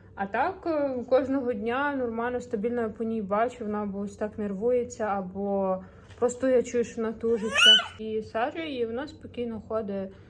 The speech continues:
в туалет по великому, і це просто супер. Коротше, мені цей метод, е, чим пораніше познайомити дитину з горщиком, дуже подобається. Я ще перед тим робила асоціації.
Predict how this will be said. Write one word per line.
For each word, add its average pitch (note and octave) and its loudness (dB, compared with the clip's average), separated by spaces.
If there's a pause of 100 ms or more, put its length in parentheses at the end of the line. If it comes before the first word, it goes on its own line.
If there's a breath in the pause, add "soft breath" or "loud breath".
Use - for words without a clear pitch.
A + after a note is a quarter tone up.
(360 loud breath)
в - -16
туалет G3 -2
по F#3 -8
великому, F#3 -8
і F3 -8
це F#3+ -10
просто F#3 -12
супер. - -14 (140)
Коротше, C#4+ 0
мені D4 0
цей C#4+ 0
метод, C4 0
е, A3 6
чим A3+ -4
пораніше B3 0
познайомити A#3 -2
дитину A3 -2
з G3+ -6
горщиком, G#3+ -2
дуже F#3+ -6
подобається. D4 -8
Я C4 0
ще C#4 0
перед B3 0
тим C4+ 2
робила B3 2
асоціації. G#3+ -4